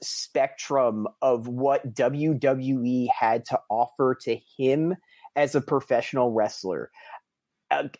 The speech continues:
a company that big with that much reach re-, and that many resources, he took full advantage of that. He, he was able to, like,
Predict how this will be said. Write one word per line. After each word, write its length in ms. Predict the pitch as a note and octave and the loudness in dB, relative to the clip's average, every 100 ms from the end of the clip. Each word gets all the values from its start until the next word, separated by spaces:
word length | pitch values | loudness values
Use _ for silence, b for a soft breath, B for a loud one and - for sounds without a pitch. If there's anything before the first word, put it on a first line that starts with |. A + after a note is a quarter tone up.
| D3 | -4
a 100 | C#3+ | -4
company 640 | - F3 E3+ F3 E3+ E3 C3 A2+ | -2 -2 0 0 0 0 -4 0
that 380 | C#3 D#3+ C3+ | 0 0 -2
big 340 | - C#3+ C3+ G#2 | 0 2 2 2
with 200 | A#2 A#2 A2 | 0 0 -2
that 260 | B2+ C#3 - | 0 2 2
much 400 | D3+ C#3+ C#3 - | 2 2 0 -8
reach 480 | A#2+ B2 C#3 - - | -4 0 0 -2 -12
re-, 160 | - B2 - | -8 -6 -6
and 200 | B2 A#2 | -2 0
that 180 | C#3+ | 2
many 220 | E3 D#3 A#2+ | 2 0 -2
resources, 840 | A2+ C3+ - D#3+ D#3+ E3 D#3 - B B | -2 -4 0 0 2 0 0 -4 B B
he 220 | - F#3+ | -4 -2
took 320 | F3+ G#3 F3+ - - | 0 -2 -2 -6 -20
full 760 | - - E3 F3 F#3 G3 G3 _ _ _ | -20 -2 2 4 4 2 -2 _ _ _
advantage 1040 | C#3+ C3+ G#2 B2 B2+ A#2+ G2+ E2 - - - _ _ - | 0 0 0 0 0 0 -2 -4 -8 -14 -16 _ _ 0
of 200 | C3+ G#2 | 0 2
that. 260 | G2 D2 G#1 - B B | 2 0 -2 -10 B B
He, 520 | - F3 E3+ E3 D#3+ D#3 _ _ _ | -6 0 2 2 0 -2 _ _ _
he 220 | - F3+ | -6 -2
was 160 | F#3+ F3+ E3 | 0 0 0
able 380 | F3+ F3+ G3 F3+ | 0 2 0 -2
to, 360 | - F#3 D#3 | -2 0 2
like, 380 | D3+ C#3 A#2+ - | 2 0 0 -4